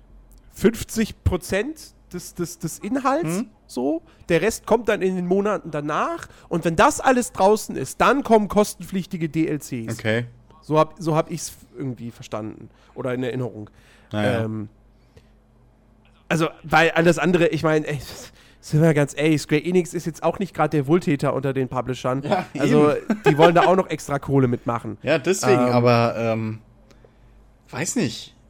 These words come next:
Speaker 2: Ich hatte es, ich hatte es so verstanden. Deswegen hab ich ja, deswegen meine ich ja, vielleicht, ich bin davon ausgegangen, dass sie's dann halt durch irgendwelche zusätzlichen Ingame-Items oder so, die du halt nicht wirklich brauchst,
Speaker 1: Mhm.
Speaker 2: aber dann so Microtransaction-mäßig halt dir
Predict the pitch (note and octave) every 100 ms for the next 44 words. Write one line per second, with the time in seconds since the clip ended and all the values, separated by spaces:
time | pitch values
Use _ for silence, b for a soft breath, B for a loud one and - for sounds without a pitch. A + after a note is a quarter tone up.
0 | - - C3 D#3+ - B2 D3+ D3 D3 C#3+
1 | - - A#2+ G#3 - G#2 b b b b
2 | _ B2 E3 D#3+ D#3+ D#3+ D3 C3+ B2 D3
3 | D3 B2 D#3+ A#3 A#2+ A2+ B2+ B2 A#2+ -
4 | - A#2+ A#2 D3 C#3+ C3+ C#3 C3+ - C3+
5 | B2 - A#2+ C3 B2+ B2 B2 B B B
6 | B2 A#2+ C3+ C3+ C3 C3+ - C#3+ D3+ C#3+
7 | C3+ B2+ A#2+ C#3+ C3+ A2 - G#2 A#2 A#2
8 | G#2+ G#2+ A2+ A#2 B2+ B2+ A#2+ B B B
9 | B2+ B2+ B2 B2 B2 A2+ D3+ C4+ C3 B2+
10 | C#3 b - B2 C#3+ C#3 C#3+ B2+ C#3+ -
11 | F#3 F#3+ E3+ - - - D#3+ D#3 - D3
12 | D3 C3 B2+ - - C3 B2 B2 A#2